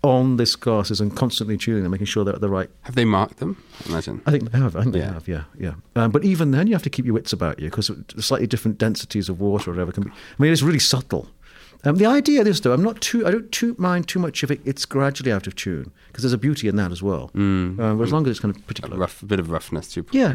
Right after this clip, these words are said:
Speaker 1: which I kind of quite like.
Speaker 2: Ah.
Speaker 1: Um, but it is a magical thing. I don't know if you heard the end of it,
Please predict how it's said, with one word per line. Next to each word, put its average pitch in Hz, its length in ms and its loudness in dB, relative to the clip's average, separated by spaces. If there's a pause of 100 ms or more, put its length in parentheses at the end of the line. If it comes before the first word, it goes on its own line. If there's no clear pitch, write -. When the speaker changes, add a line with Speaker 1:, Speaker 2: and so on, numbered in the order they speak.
Speaker 1:
which 135 160 -4
I 143 40 0
kind 165 140 -2
of 147 60 -4
quite - 180 -2
like. 107 160 -6 (340)
Speaker 2:
Ah. 87 240 -10
Speaker 1:
Um, 113 180 2
but 147 120 4
it 185 60 4
is 208 140 4
a 175 40 4
magical 156 460 0
thing. 117 320 0
I 98 40 2
don't 110 60 2
know 147 40 2
if 123 80 0
you 113 80 2
heard 123 200 0 (180)
the 113 140 0
end 123 220 2
of 80 80 -4
it, - 160 -8